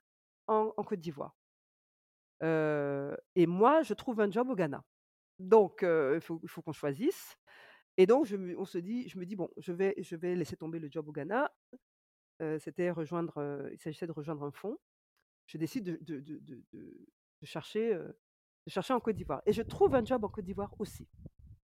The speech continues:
Ok, donc on a, on a tous les deux notre job, tout va bien, depuis, depuis Paris. Et donc en septembre deux mille, deux mille dix, heu, on démissionne tous les deux de nos jobs respectifs, puisqu'on doit aller en Côte d'Ivoire.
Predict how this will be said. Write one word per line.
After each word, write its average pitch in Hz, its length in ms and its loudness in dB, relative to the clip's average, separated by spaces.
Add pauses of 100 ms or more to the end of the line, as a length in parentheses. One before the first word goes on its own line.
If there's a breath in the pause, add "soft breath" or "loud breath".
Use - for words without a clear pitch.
(300)
Ok, 160 240 -6
donc 196 220 -4
on 180 120 -2
a, 165 140 -2
on 185 140 -4
a 165 100 -4
tous - 80 -14
les 196 80 -4
deux 180 120 -4
notre 151 180 -6
job, 196 220 -6
tout - 160 -20
va 165 80 -4
bien, 175 240 -2 (720 soft breath)
depuis, 165 420 -4
depuis 165 260 -4
Paris. 175 400 0 (240)
Et - 80 6
donc 262 220 2
en 220 40 0
septembre 285 460 2
deux 240 80 0
mille, 202 260 -2 (200)
deux 190 80 -2
mille 180 180 -6 (140)
dix, - 480 -10 (920)
heu, 175 920 0
on 233 80 4
démissionne 214 360 0
tous 240 120 -6
les 214 80 -2
deux 254 100 -4
de 220 80 -2
nos 196 160 -2
jobs 156 220 -10 (720)
respectifs, - 680 -8 (220)
puisqu'on - 220 -6
doit 202 80 2
aller 202 100 2
en 226 80 0
Côte 202 160 -6
d'Ivoire. 151 340 -12